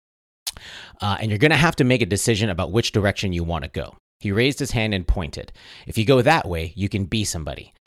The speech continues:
You will have to make com-, compromises, and you will have to turn your back on your friends. But you will be a member of the club, and you will get promoted, and you will get good assignments." Then Boyd's ra-, then Boyd raised his other hand and pointed in the other direction. "Or you can go that way.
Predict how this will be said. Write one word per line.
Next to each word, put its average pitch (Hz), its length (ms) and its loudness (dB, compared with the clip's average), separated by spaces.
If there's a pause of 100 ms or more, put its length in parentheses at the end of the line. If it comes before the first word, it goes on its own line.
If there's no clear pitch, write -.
(140)
You 98 80 2
will 92 80 4
have 120 180 6
to - 80 0
make 143 260 2
com-, 101 140 -2
compromises, 90 640 2
and - 80 -10
you 92 80 -2
will 95 60 2
have 113 180 0
to - 80 -4
turn 127 240 2
your 120 100 2
back 107 280 2
on 92 80 0
your 90 120 -2
friends. - 460 -8 (300)
But 90 160 -2
you 101 40 0
will 120 140 4
be 131 140 4
a 127 40 6
member 123 300 4
of 104 120 2
the - 60 0
club, 90 380 0
and 87 100 -4
you 92 80 -2
will 90 60 -2
get 90 140 -8
promoted, 120 420 0
and 95 140 -4
you 98 80 0
will 95 80 0
get 85 200 -4
good 87 140 -4
assignments." - 560 -6 (380)
Then 110 160 2
Boyd's 104 340 4
ra-, 104 200 2 (220)
then 120 160 2
Boyd 95 300 2
raised 90 300 0
his 87 160 -4
other 131 160 4
hand 85 240 -2
and 80 100 -6
pointed 95 240 2
in 95 80 0
the 107 120 0
other 101 120 0
direction. 71 460 -8 (520)
"Or 156 160 4
you 202 80 2
can 190 100 4
go 143 140 4
that 110 280 2
way. 73 180 -8